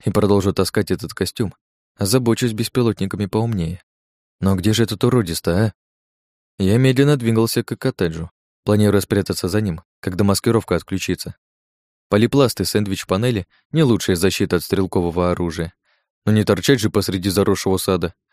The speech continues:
Сдвинувшись к домику, я присел, держа оружие на изготовку,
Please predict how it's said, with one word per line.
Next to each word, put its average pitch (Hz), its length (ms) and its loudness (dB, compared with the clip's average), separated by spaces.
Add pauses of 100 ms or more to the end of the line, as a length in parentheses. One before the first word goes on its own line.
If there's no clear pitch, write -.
(560)
Сдвинувшись 139 520 2
к 120 80 -4
домику, 139 500 2
я 127 140 4
присел, 123 440 0 (280)
держа 101 360 2
оружие 104 340 2
на 95 100 0
изготовку, 90 560 -2